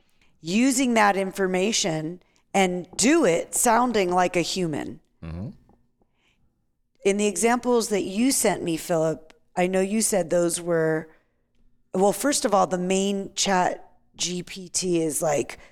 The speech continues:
Speaker 1: so overwhelmed, it's either crashing or you can't even get in.
Speaker 2: It's very hard to get into one of the professional grade boxes because <laughs> everybody's using it by all accounts,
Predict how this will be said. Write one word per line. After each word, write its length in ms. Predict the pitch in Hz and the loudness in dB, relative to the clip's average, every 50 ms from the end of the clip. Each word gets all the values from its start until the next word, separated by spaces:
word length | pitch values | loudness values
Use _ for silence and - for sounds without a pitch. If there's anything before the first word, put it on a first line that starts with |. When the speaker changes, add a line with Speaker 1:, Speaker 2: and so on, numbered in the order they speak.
| _ _ _ | _ _ _
Speaker 1:
so 680 | - - - 208 196 185 190 196 202 208 - - - 294 | -4 0 2 2 4 4 4 2 2 2 0 -2 -2 -2
overwhelmed, 1900 | - 185 190 190 165 185 185 180 170 170 165 165 170 - - - _ - - - _ _ _ _ _ _ _ _ - - 165 185 190 180 180 170 170 | 0 2 2 2 0 0 0 2 2 2 0 0 -2 -6 -14 -20 _ -20 -20 -20 _ _ _ _ _ _ _ _ -6 -2 0 2 2 2 2 0 0
it's 220 | 160 170 165 - - | -2 -4 -4 -4 -4
either 260 | 190 185 170 165 151 | -2 0 0 0 -2
crashing 720 | - - - 208 190 185 185 180 - - 202 190 175 175 | -2 -2 0 2 2 2 2 0 0 0 -2 -2 0 0
or 80 | 175 170 | 0 -2
you 160 | 160 165 165 | -2 -2 -4
can't 300 | - - - 208 180 175 | -4 -2 -2 0 0 0
even 220 | 180 156 170 165 | 0 -2 -2 -2
get 160 | 156 170 156 147 | 0 0 2 2
in. 260 | 156 143 - - - | 0 0 -2 -2 -2
Speaker 2:
It's 140 | - 139 127 | -2 0 2
very 240 | - 175 175 196 175 | 2 4 4 4 4
hard 560 | 120 135 131 123 120 117 113 113 101 - - | 4 4 4 4 4 4 2 2 0 -4 -4
to 140 | - - 113 | -2 0 0
get 220 | 104 - 110 107 104 | 0 2 2 2 2
into 320 | 104 101 104 98 - 104 | 2 2 0 0 0 0
one 180 | 95 95 98 98 | 2 2 2 2
of 220 | 95 85 82 87 | 0 -2 -2 -2
the 480 | 92 92 90 87 87 85 82 80 85 - - _ | -2 0 0 0 0 0 -2 -2 -4 -8 -6 _
professional 640 | - 131 - - 135 123 101 - - 110 101 98 | -4 -2 0 0 0 0 0 0 0 -2 -2 -4
grade 560 | 87 - 101 98 95 92 92 92 90 87 - | -4 -4 -2 0 0 2 2 2 0 -2 -2
boxes 440 | - 87 87 - - - 87 87 78 | -4 -4 -4 -4 -4 -2 -2 -2 -2
because 720 | - - 85 - - - 92 87 85 82 78 - - - - - - - - - - | -4 -6 -6 -6 -4 -2 -2 -2 0 -2 -2 -4 -6 -6 -10 -16 -20 -20 -20 -20 -20
<laughs> 300 | _ _ _ _ _ - | _ _ _ _ _ -10
everybody's 720 | - - - 104 131 120 - - - 160 - - 90 - - | -8 -4 0 0 0 0 0 -2 -4 -2 -2 -2 -2 -2 -2
using 320 | 120 117 107 113 107 104 92 | 0 0 0 0 0 0 0
it 160 | 87 85 80 | 0 0 0
by 140 | 82 80 85 | -2 -2 0
all 140 | 82 85 82 | -2 -2 -4
accounts, 540 | 78 - 90 85 80 80 80 - - - | -4 -2 -2 0 0 -2 -2 -4 -6 -8